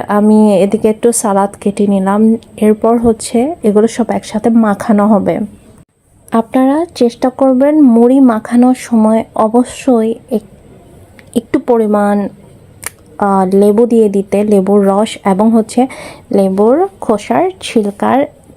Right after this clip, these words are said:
কুচি কুচি কুচি কুচি করে কেটে এটা রেখে দিবেন। ওইটা যখন আপনার বাইটের সাথে যাবে,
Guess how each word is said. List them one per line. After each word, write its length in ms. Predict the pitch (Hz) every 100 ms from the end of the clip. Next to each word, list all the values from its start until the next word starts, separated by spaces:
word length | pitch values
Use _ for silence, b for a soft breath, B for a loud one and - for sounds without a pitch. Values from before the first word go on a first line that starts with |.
| -
কুচি 180 | 339 -
কুচি 220 | 370 381
কুচি 220 | 359 311
কুচি 220 | 302 285
করে 220 | 269 254 240 -
কেটে 420 | 220 214 294 381 -
এটা 220 | 214 220
রেখে 240 | 202 196 220
দিবেন। 300 | 196 190 175 - - -
ওইটা 220 | - 226 269
যখন 340 | 269 269 262 -
আপনার 400 | 196 - 196 208 B B B B
বাইটের 420 | 214 190 202 202
সাথে 340 | 240 269 240 240
যাবে, 500 | 202 185 185 185